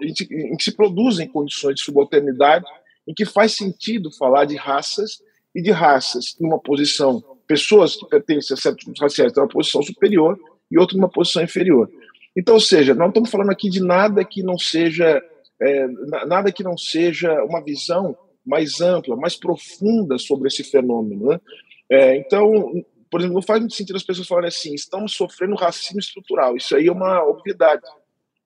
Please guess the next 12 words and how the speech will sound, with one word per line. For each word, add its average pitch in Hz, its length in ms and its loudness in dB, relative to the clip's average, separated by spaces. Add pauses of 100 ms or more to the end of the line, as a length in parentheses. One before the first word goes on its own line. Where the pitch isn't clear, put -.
(120)
Isso 127 240 -2
aí 147 160 4
é, 151 260 4
é, 123 40 0
é 135 220 -6
uma, 147 540 -6 (440)
é, - 60 -6
é 123 200 2
uma, 131 560 -2
é 127 40 -2
uma 151 120 -2
redundância, 170 800 -2